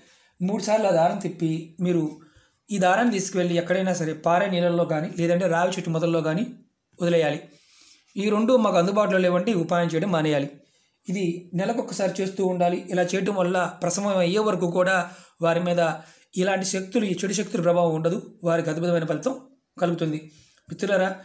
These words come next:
చాలా తేలికైంది ఈ ఉపాయం, అద్భుతంగా పనిచేస్తుంది. మీకు ఎవరికైనా సరే ఇది చేసిన తర్వాత ఇబ్బందికరంగా ఉందండి, దారం తీసుకువెళ్ళి మన తలుపు కట్టినది కావచ్చు, మనం కట్టుకున్నది కావచ్చు, ఏ point of view అయినా సరే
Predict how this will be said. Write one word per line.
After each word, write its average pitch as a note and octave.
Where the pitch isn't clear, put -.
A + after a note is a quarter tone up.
చాలా F3+
తేలికైంది F#3
ఈ F#3
ఉపాయం, E3+
అద్భుతంగా E3+
పనిచేస్తుంది. D#3+
మీకు A3
ఎవరికైనా A3+
సరే G#3
ఇది B3
చేసిన B3+
తర్వాత G3
ఇబ్బందికరంగా F#3
ఉందండి, F3
దారం E3+
తీసుకువెళ్ళి D#3+
మన E3
తలుపు F3
కట్టినది F3
కావచ్చు, F3
మనం D#3+
కట్టుకున్నది F3
కావచ్చు, E3
ఏ F3+
point F3+
of F3
view E3
అయినా E3
సరే D#3